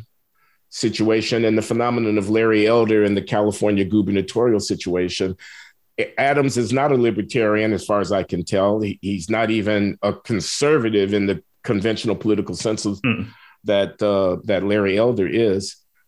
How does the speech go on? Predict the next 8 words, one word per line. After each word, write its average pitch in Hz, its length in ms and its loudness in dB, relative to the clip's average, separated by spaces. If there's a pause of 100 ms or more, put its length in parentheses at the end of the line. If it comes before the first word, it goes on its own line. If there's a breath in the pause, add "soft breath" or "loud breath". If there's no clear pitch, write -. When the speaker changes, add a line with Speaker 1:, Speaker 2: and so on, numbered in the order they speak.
(240)
Speaker 1:
But 123 180 2
he 127 280 0
is 175 240 2
a 131 80 4
Black 123 540 -2
guy 123 380 2
who 117 240 0
is - 440 -4